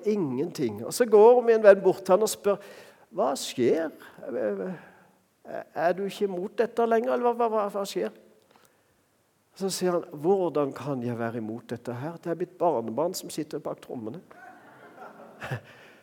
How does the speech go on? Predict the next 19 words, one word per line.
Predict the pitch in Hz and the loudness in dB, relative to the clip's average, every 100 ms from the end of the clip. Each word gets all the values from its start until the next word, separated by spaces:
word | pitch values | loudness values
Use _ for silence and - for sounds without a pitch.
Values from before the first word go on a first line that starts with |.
| - - - - - _ _ - - - - - - - | -20 -18 -18 -20 -20 _ _ -20 -20 -20 -20 -20 -16 0
Det | 254 | 2
er | |
mitt | 262 269 | 6 12
eget | 240 247 - | 12 12 10
kjøtt | 240 233 | 8 10
og | 233 220 | 8 8
blod. | 262 294 - - - | 0 0 -4 -12 -12
Hvordan | - 269 247 | 2 8 8
kan | 233 | 10
jeg | 233 233 | 8 6
protestere | 233 226 - - 202 214 226 | 4 0 2 12 12 12 8
på | 233 | 8
det | 214 220 | 8 10
lenger | 233 233 233 | 8 8 8
nå? | 233 277 - - - - - _ _ | 10 8 6 -4 -16 -20 -20 _ _
Nå | 233 | 12
er | 202 | 12
jeg | 214 | 12
bare | 247 214 | 12 10